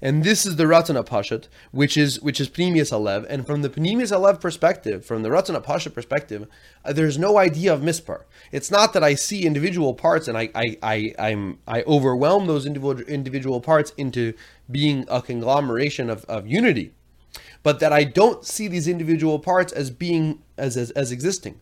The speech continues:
I'm coming from the perspective of Ratzon HaPashat. Ratzon HaPashat sees everything as one. There, there, as, as, as, as a, as a oneness, as a, as a, as a complete,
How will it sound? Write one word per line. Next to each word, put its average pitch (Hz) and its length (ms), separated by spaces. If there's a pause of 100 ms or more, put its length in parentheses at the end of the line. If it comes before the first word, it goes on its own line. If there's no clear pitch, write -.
(320)
I'm 143 240
coming 208 420
from 160 140
the 143 80
perspective 165 500
of 123 120
Ratzon 160 320
HaPashat. 165 500 (180)
Ratzon 185 260
HaPashat 180 300
sees 156 360 (120)
everything 170 540
as 131 160
one. 147 340 (640)
There, 135 180
there, 147 260
as, 139 220
as, 139 220
as, 131 240
as 123 240
a, 117 200
as 120 120
a 120 80
oneness, 135 480
as 104 100
a, 113 100
as 117 140
a, 117 80 (140)
as 127 160
a 113 100
complete, 123 600